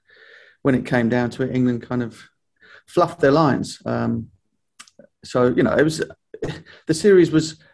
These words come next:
I don't think it'd be particularly memorable. I think it'd be memorable for the West Indies. I think, you know, doing the double over England this winter in the, in the T twenties and in the, in the Test series is a, is a,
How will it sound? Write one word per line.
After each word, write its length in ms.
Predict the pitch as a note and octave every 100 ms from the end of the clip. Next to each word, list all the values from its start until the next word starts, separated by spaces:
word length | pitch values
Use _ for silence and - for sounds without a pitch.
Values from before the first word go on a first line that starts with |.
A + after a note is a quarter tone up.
| -
I 80 |
don't 160 | D3+ E3+
think 120 | F3+
it'd 100 | C#3+
be 60 | C3
particularly 420 | B2 D#3+ A2 A#2+
memorable. 400 | E3 E3 A2+ A2
I 40 |
think 80 | C#3
it'd 80 | C#3+
be 80 | B2+
memorable 440 | B2+ D3 B2 A2 A2
for 100 | A2+
the 60 |
West 220 | A2+ A#2 C#3
Indies. 280 | C#3 E3
I 60 | B2+
think, 240 | B2+ B2
you 60 | B2
know, 200 | A#2+ A2 -
doing 200 | D3 C#3
the 60 | A#2
double 300 | C#3 B2 A#2+
over 220 | A#2 A#2
England 340 | A#2 A2+ A2
this 160 | A2+ -
winter 480 | C3 B2+ A2+ A2 A2+
in 120 | A2+
the, 120 | A2
in 120 | A2
the 60 | G#2+
T 200 | C3 B2
twenties 380 | - A2+ A2 A2
and 160 | A#2
in 160 | A2+ A2
the, 100 | G#2+
in 140 | G#2
the 60 | A2
Test 340 | - - -
series 320 | - A2+ A2 A2
is 160 | G#2+
a, 120 | A2
is 140 | G#2
a, 80 | G#2+